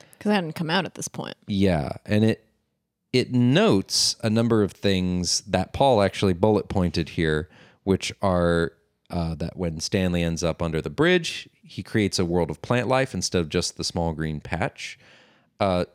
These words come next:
Speaker 2: two, that upon seeing Stanley being happy and that Gus is eligible to become a troll, Gnorga and Lort instantly go to Central Park. There's no mention of Gnorga attempting to drown them in Gus's tears
Speaker 1: Hmm.
Speaker 2: or Stanley showing them the kids, or showing the kids the dream world.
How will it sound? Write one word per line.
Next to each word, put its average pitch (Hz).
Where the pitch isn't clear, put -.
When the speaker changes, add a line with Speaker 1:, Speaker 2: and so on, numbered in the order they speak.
Speaker 2:
two, 170
that 107
upon 101
seeing 101
Stanley 92
being 82
happy 120
and 95
that 90
Gus 104
is 98
eligible 98
to 85
become 87
a 80
troll, 110
Gnorga 123
and 98
Lort 107
instantly 123
go 104
to 98
Central 92
Park. -
There's 85
no 95
mention 104
of 92
Gnorga 92
attempting 98
to 87
drown 85
them 82
in 80
Gus's 76
tears -
Speaker 1:
Hmm. 202
Speaker 2:
or 101
Stanley 90
showing 87
them 82
the 78
kids, 80
or 92
showing 110
the 87
kids 80
the 80
dream 92
world. 69